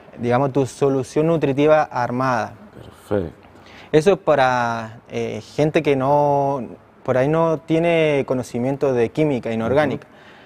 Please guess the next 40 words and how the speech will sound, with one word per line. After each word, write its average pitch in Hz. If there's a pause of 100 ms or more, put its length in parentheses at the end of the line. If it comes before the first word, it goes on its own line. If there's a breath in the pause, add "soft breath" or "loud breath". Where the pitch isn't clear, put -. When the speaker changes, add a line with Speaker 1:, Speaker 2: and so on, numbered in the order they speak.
(520 loud breath)
Speaker 1:
Porque 131
si 151
no, 165
tenés 175
que 180
salir 160
a 170
preparar 151
vos 165
tus -
soluciones 160
nutritivas 165
comprando 147
distintas 147
sales 160 (520)
o 117
Speaker 2:
Bien. 113
Speaker 1:
fertilizantes 135
que 147
se -
usan 139
en 131
el 123
suelo. 151 (800 loud breath)
Y, 117 (140)
y 117
ahí 139
sí 165
hay 131
que 113 (360)
tomarse 123
un 139
tiempo, 147
ver 135
los 135
requerimientos 127
nutricionales 123
de 131
las 131
plantas 151